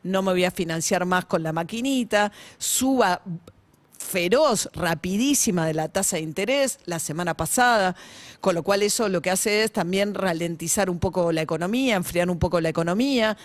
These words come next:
eh, quita de subsidios. Esta semana finalmente Sergio Massa, a través de la nueva secretaria de Energía, va a terminar anunciando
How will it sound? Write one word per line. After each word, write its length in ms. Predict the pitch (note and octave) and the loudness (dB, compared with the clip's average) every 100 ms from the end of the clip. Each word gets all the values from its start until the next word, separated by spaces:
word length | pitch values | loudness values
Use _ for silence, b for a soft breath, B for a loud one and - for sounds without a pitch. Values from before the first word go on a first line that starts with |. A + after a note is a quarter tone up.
| B B B | B B B
eh, 320 | - A3 F#3+ F3+ A#3 A3 | 0 2 2 -2 -8 -8
quita 320 | - C#4 A#3 | -4 2 2
de 60 | G3 | 2
subsidios. 800 | - F3 - C#4+ C4+ G#3+ G#3 - | 0 2 0 2 2 2 0 -2
Esta 220 | G3+ G3+ | -2 0
semana 420 | - F3+ G#3 A3 | -2 -2 0 0
finalmente 560 | - F3+ E3+ F3+ G#3 F#3+ | -2 -2 -2 -2 -2 -2
Sergio 320 | F#3+ E3+ F3+ F#3 F#3+ | -2 -2 0 2 0
Massa, 540 | F#3+ G3 G3 - G3+ - | 0 0 0 2 0 0
a 100 | F3 | -4
través 220 | - D#3+ | 0 0
de 80 | F#3 | 2
la 140 | E3+ | 0
nueva 180 | E3 F3 | 0 0
secretaria 420 | E3+ E3 E3 F3+ | 0 0 2 2
de 40 | F3 | 2
Energía, 560 | E3+ E3+ A3+ A#3+ A3+ - B B B B F3+ | 0 -2 0 2 0 -2 B B B B 0
va 60 | |
a 80 | F#3+ | 2
terminar 420 | F#3+ F3+ F3 G3 | 2 0 2 2
anunciando 800 | G3 F3 E3+ - G3+ G3+ G3+ - | 2 0 0 2 2 2 0 0